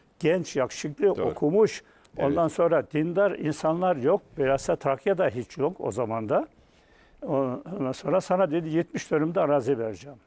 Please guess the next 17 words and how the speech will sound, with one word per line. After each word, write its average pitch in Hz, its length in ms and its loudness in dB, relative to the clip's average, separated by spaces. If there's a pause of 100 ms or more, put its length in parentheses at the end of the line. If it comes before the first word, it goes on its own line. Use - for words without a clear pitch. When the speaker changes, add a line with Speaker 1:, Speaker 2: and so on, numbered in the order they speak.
(120)
Speaker 2:
Vay. 87 220 -10 (840)
Speaker 1:
Ya 131 220 0
ben 147 160 -2
anama 147 460 0
babama 135 280 0
karşı 123 400 -4
nasıl 156 260 -2
ederim 113 360 -2
onu? 110 140 -6
Orada 151 320 2
da 165 80 2
elli 160 240 2
beş 156 180 0
gün 117 180 -2
dayanabildim, 117 640 0
oradan 117 280 -2
kaçtım. 147 500 -4